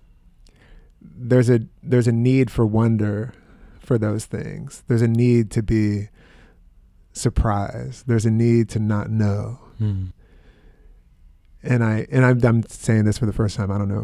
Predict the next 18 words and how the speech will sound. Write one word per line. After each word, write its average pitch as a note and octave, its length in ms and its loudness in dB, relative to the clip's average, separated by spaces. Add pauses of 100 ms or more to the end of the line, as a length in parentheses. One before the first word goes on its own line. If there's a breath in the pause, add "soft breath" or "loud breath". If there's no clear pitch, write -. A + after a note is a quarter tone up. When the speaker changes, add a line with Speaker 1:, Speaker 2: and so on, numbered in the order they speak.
Speaker 1:
what, G#2 260 -8 (120)
if A#2+ 140 -6
this A#2 160 -8
is B2 260 -12
right G#2+ 220 -10
or A#2 40 -10
not. A2+ 220 -12 (560)
Um, A2 500 0 (420 soft breath)
but C3+ 120 6
I C3 60 8
do C3+ 240 6
feel D3 180 4
like B2 140 4 (100)
there's A#2 160 2
a A#2+ 60 2
certain C3+ 300 -2
kind A2 260 0
of G2 340 -4